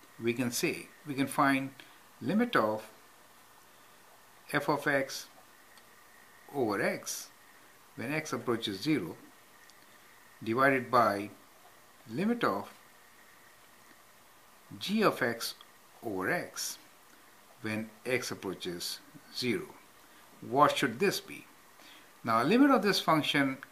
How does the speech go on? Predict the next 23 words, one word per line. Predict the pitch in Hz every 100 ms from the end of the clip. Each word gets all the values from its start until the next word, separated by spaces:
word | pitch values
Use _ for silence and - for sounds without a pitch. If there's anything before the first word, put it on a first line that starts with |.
| -
is | 135 123 117 - - - -
one | 110 185 101 117 -
and | 127 120
limit | 127 120
of | 104 104
this | 170 -
function | - 95 98 95 90
is | 85 -
two. | - 202 -
So | -
this | 113 117 -
is | 110
equals | 107 101 -
to | 90 80 - - - - -
one | 92 90 82
over | 80 78 -
two, | - 220 - -
correct? | - 180 208 - - - - - - - - -
Now, | 127 135
as | 143 139
you |
can | 139 147
see, | 139 - 247 107 113